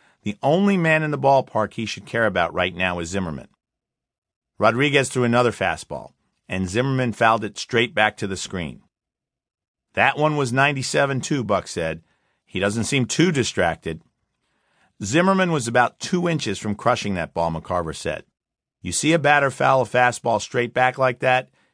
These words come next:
it means he just missed it." Rodriguez came to his set position again. Guzman was off the bag once more, and Rodriguez stepped off the rubber. Everyone relaxed for a moment.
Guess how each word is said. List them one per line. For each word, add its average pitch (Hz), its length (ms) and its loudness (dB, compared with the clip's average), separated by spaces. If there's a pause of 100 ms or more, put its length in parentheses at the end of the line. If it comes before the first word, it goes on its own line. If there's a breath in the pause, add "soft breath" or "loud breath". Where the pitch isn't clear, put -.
it 98 160 -6
means 107 260 0
he 87 120 -10
just - 560 0
missed 101 320 -4
it." - 100 -20 (1120)
Rodriguez 139 560 2
came 139 260 0
to 131 100 0
his 117 120 -2
set 123 220 0
position 107 400 -4
again. 92 420 -2 (800)
Guzman 135 500 0
was 107 160 -2
off 123 240 4
the 123 100 -6
bag 117 280 2
once 110 320 -4
more, 92 380 -4 (120)
and 92 160 -4
Rodriguez 107 540 0
stepped 117 300 -2
off 117 180 0
the 101 100 -8
rubber. 98 360 0 (680)
Everyone 113 460 0
relaxed 113 420 2
for 90 140 -6
a 82 40 -4
moment. 71 340 -8